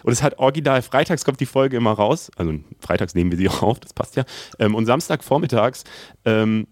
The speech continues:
war die Bewertung dann schon zack bei vier Komma sieben. Also mein Wunsch ist direkt in Erfüllung gegangen. Und jetzt denke ich mir natürlich, kann ich mir noch mehr wünschen. So. Also es gab dann ganz, ganz viele Bewertungen in der Lau-, im Laufe der letzten Woche und, äh, ich sehe quasi schon die vier Komma acht Sterne fallen und wir machen jetzt heute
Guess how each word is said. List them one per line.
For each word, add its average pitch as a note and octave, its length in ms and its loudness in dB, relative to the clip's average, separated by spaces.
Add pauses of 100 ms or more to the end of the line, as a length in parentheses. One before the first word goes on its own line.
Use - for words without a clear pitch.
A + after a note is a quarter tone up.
war E2+ 220 0
die A#2 100 -4
Bewertung A2 440 0
dann A#2+ 120 2
schon B2 220 -2
zack - 300 -4
bei D3 180 2
vier D#3+ 160 -2
Komma C#3 240 2
sieben. A2+ 280 -2
Also G2 240 0
mein A#2+ 240 2
Wunsch F3+ 200 2
ist - 240 -12
direkt D3+ 320 2
in D#3+ 40 2
Erfüllung C#3+ 360 2
gegangen. G#2+ 380 0 (340)
Und A2 100 0
jetzt B2+ 260 0
denke C#3+ 140 2
ich D#3+ 80 -6
mir C3+ 60 2
natürlich, A#2+ 480 0 (840)
kann F#2+ 180 -2
ich G2 120 0
mir A2+ 100 2
noch B2+ 120 2
mehr E3+ 220 0
wünschen. G#2+ 300 -2
So. G2 240 2
Also G#2 240 0
es A2 80 -4
gab C#3 200 2
dann B2 140 -2
ganz, D3+ 200 0
ganz D3+ 180 -2
viele D3 160 2
Bewertungen B2+ 400 0
in C3+ 60 2
der B2+ 80 4
Lau-, A#2 280 -2
im A2+ 160 0
Laufe A#2+ 220 2
der A2+ 80 0
letzten A2 280 -4
Woche C3 220 2 (340)
und, G#2 280 0
äh, G2+ 140 4
ich B2+ 120 -4
sehe A#2+ 140 2
quasi G#2 280 0
schon G#2 160 -2
die G2 60 0
vier G#2+ 160 -2
Komma G2 200 0
acht - 200 -2
Sterne F2+ 300 0
fallen F#2+ 380 0
und F2+ 220 -4
wir G#2 200 0
machen A2+ 200 0
jetzt G2 240 -4
heute A2+ 300 0